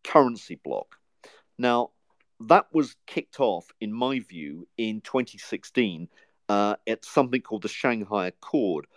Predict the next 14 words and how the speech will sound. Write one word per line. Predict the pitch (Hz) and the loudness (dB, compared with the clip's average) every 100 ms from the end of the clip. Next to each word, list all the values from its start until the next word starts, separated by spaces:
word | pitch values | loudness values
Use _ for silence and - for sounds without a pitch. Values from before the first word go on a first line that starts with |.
| _ _ | _ _
among | 107 110 110 | -2 0 0
the | 107 | -2
G | - 135 | -4 -8
twenty | 127 - 104 - | -6 -2 -2 -4
economies | 95 - 151 110 69 76 - _ _ - | -10 2 2 2 -2 -8 -10 _ _ 0
in | 110 | 2
an | |
attempt | 107 - 127 117 - | 2 0 -2 -2 -2
to | |
get | 104 - | 0 0
the | 95 | 4
dollar | 104 95 90 | 4 4 2
down. | 127 110 80 50 - _ - _ _ - | 2 2 0 -6 -20 _ -20 _ _ 2
And | 117 120 | 4 2